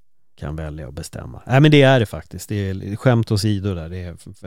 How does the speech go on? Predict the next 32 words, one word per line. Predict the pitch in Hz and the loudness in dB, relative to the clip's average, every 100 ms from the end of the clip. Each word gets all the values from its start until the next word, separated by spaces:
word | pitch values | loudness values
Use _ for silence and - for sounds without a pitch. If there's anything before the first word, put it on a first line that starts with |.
| - | -14
f-, | 95 | -12
fantastiskt | - 92 90 - - - | -8 -8 -8 -10 -14 -12
att | - | -10
vi | 90 | -10
har | 78 | -10
rösträtt. | 69 67 - - - _ - - - - - - | -12 -16 -16 -16 -18 _ -20 -20 -20 -20 -20 -12
Ehm, | 87 87 82 73 - _ _ _ _ _ _ - 120 | -8 -6 -6 -10 -14 _ _ _ _ _ _ -12 0
men | 135 135 131 | 4 4 4
det | 131 | 6
är | 139 | 6
väldigt | 151 143 | 6 4
tråkigt | - 160 143 - 156 | 4 6 6 4 0
att | 147 - | 0 2
vi | |
har | 117 110 | 4 4
rösträtt | 117 110 - 120 107 - | 4 2 -2 0 0 -2
när, | 113 104 98 92 87 - | -4 -2 -2 -4 -10 -12
när | 135 110 104 | -2 0 0
det | |
i | 101 98 - | -2 -4 -12
vissa | 110 113 107 - | -6 -2 0 0
år | 113 120 110 | 4 4 4
är | 98 | 0
extremt | - - 120 113 104 - | -6 -2 0 2 0 -2
svårt | - 120 104 101 | 0 2 2 -2
att | 95 | -2
rösta. | 107 - - 123 107 | -2 -2 -4 -2 -2
För | 113 | -2
det | |
enda | 120 120 120 135 | 0 0 2 2
man | 131 | 2
har | 127 120 110 | 2 2 2